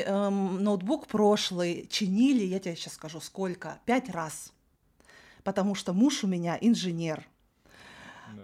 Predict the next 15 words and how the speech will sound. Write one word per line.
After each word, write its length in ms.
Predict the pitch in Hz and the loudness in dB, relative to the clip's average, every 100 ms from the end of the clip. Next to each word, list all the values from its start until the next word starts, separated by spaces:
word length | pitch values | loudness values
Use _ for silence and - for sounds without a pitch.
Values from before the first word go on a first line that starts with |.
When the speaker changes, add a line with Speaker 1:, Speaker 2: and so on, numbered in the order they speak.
| - | -2
Speaker 1:
И 80 | 233 | 0
когда 380 | 233 214 190 240 | 4 4 8 8
я 180 | 233 233 | 10 10
разбила, 520 | 214 202 196 254 214 | 8 4 4 6 6
у 40 | |
меня 140 | 208 214 | 6 4
случился 500 | 220 226 262 226 190 | 2 0 2 2 2
такой 340 | 220 214 214 | -2 2 4
этот, 300 | 311 247 - | 4 2 -4
э, 500 | - 196 196 196 185 - | -4 -2 0 0 -2 -2
я 200 | 202 214 | 0 2
разбила 440 | 220 180 240 214 | 2 2 2 2
на 80 | 202 | 0
нем 200 | 202 208 | -2 -2
экран 320 | 202 285 349 | 2 4 4